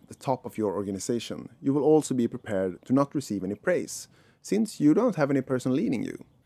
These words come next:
The position of leadership is sometimes filled with a lot of ingratitude, and that isn't necessarily wrong. And you have to learn to pat yourself on your shoulders.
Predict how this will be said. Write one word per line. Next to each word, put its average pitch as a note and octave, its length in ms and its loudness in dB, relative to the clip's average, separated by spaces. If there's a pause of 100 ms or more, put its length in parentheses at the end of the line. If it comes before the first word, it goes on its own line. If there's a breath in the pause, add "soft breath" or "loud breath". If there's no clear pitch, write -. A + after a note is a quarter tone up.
(160)
The D3+ 60 -10
position F3+ 520 0
of D#3+ 180 -2
leadership G#2+ 580 0
is D3 100 -4
sometimes B2 600 0
filled F#2 340 -4
with F#2+ 380 -6
a A#2+ 80 -2
lot B2 200 4
of G#2+ 120 -10
ingratitude, G2+ 680 -4 (440)
and C#3 200 2
that G3 180 2
isn't E3 380 -4
necessarily D3 560 2
wrong. - 440 -2 (520)
And C#3+ 100 2
you D#3 140 4
have C#3 220 0
to C3+ 60 0
learn G#2 380 2 (180)
to - 80 -20
pat G#2+ 320 -6
yourself G2+ 480 -6
on G2+ 100 -10
your E2+ 100 -8
shoulders. - 640 -4